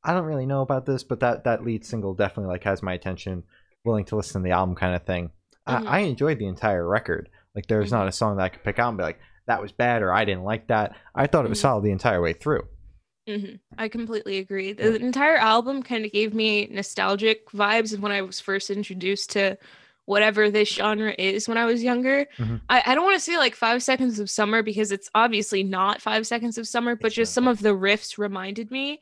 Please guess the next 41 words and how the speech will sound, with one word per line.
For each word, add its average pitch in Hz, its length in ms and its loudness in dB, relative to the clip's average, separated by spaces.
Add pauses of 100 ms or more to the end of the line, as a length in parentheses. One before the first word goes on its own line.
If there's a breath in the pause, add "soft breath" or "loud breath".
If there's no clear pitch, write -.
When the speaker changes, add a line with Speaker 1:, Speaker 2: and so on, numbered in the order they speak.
(120 loud breath)
Speaker 1:
Mm-hmm. 113 160 -8 (160)
Speaker 2:
of 208 340 2 (320)
Five 202 240 -2
Seconds 214 380 -14
of 220 100 -16
Summer. - 380 -14 (240 loud breath)
Speaker 1:
Oh. 135 40 -8
Speaker 2:
So 220 640 4
that 226 180 2
made 220 280 6
the 202 360 2
album 190 560 -2 (120)
a 190 140 -6 (260)
very, 196 420 0
it, 214 160 4 (140)
it 247 40 2
hooked 415 300 2
me, 214 260 -10
'cause 285 120 -4
I 311 80 6
was 330 80 2
Speaker 1:
Mm-hmm. 175 60 -2
Speaker 2:
like, 359 140 -2
"Oh 403 80 -4
my 453 140 4 (160)
God, 254 200 4
this 311 200 -4
seems, 349 380 -8 (120)
like, 269 200 0
really 247 260 -2
familiar." 226 540 -4 (320 loud breath)
So 214 480 0 (100)
I 240 80 -2
enjoyed 247 360 0
it 220 80 0
a 208 60 -4
lot. 180 260 -10 (100)
It - 40 -10
was 220 160 -10
good. - 220 -12 (320)
Mm-hmm. 185 200 -20